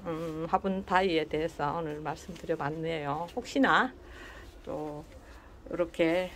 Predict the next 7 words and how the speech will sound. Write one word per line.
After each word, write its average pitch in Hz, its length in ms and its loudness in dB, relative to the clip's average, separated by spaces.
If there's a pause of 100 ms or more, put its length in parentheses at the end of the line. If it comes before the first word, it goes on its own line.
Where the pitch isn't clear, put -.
(180)
만들어 190 640 2
쓰거나 214 960 6
필요성을 320 580 8
느끼시는 220 560 2
분들은 156 640 -2
이렇게 - 320 -10
한번 175 420 4